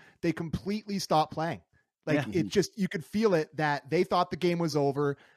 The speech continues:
Speaker 1: They were probably thinking in their dressing room, "Same old Leafs. They're gonna quit on this. They're not gonna have the,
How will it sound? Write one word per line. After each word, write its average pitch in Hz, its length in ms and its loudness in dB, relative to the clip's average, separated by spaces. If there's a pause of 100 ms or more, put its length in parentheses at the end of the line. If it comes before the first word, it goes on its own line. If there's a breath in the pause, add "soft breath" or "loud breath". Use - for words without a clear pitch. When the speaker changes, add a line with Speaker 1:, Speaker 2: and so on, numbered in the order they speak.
(140 soft breath)
Speaker 1:
They 175 120 4
were 208 160 6
probably 190 300 4
thinking 180 300 0
in 170 80 0
their 165 120 2
dressing 156 360 0
room, 151 220 0
"Same 165 300 0
old 180 220 4
Leafs. 151 560 0
They're 151 160 4
gonna 175 200 2
quit 170 240 4
on 151 220 2
this. 147 320 0
They're 156 160 2
not 165 200 2
gonna 160 180 0
have 156 280 2
the, 156 180 2